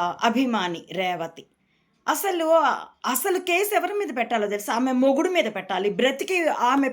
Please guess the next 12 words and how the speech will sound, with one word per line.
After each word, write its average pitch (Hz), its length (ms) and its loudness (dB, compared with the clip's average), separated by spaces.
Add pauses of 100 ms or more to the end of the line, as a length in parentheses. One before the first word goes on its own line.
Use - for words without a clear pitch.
వాళ్ళ 233 280 4
పిల్లలు 339 440 0
చచ్చి 302 520 -2
ఆ 247 200 2
రేవతి 277 440 0
బ్రతికుంటే 240 500 -4
వాళ్ళిద్దరి 214 500 0
మీద 262 260 -2
పెట్టాలి. 139 480 -12 (460)
ఏం 285 200 6
బుద్ధి 214 280 2
లేదు? 339 460 -2